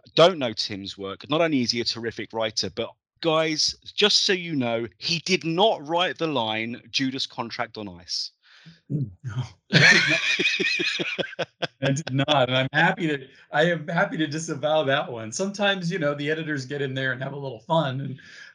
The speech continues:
Speaker 2: um, that one was that I would not have done that. I mean, I, you know, that's not what I would have said. I th-, I think that that's too important a story. That's too,
Speaker 1: Absolutely.
Speaker 2: too much of a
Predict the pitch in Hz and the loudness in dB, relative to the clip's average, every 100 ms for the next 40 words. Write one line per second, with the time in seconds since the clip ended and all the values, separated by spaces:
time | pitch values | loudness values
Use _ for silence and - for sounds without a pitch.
0 | _ 147 139 131 127 127 156 165 165 151 | _ 2 2 2 0 2 2 4 0 0
1 | 139 135 127 139 156 151 208 233 165 165 | 0 -2 0 2 4 4 4 2 2 4
2 | 165 170 131 143 147 123 113 127 175 185 | 4 2 -2 -4 -4 -6 -6 0 0 0
3 | - _ - 220 113 - - 202 196 254 | -6 _ -4 -2 -2 -6 -2 -2 0 0
4 | 185 156 135 123 - - - - - _ | 4 4 4 2 -8 -12 -12 -16 -20 _
5 | _ _ 151 165 202 160 165 170 165 151 | _ _ 2 4 4 2 0 -2 -2 0
6 | 160 - - 202 151 - 139 - 185 170 | 0 -2 -4 -2 -2 -2 -6 0 0 0
7 | 135 - - 302 254 - 202 151 139 - | -4 -6 -8 -8 -8 -12 -6 -4 -4 -6
8 | - _ _ _ 202 190 165 123 - - | -12 _ _ _ 4 6 6 4 0 -4
9 | 135 117 117 127 156 196 190 165 143 | -6 -14 -18 -20 -10 -2 2 4 2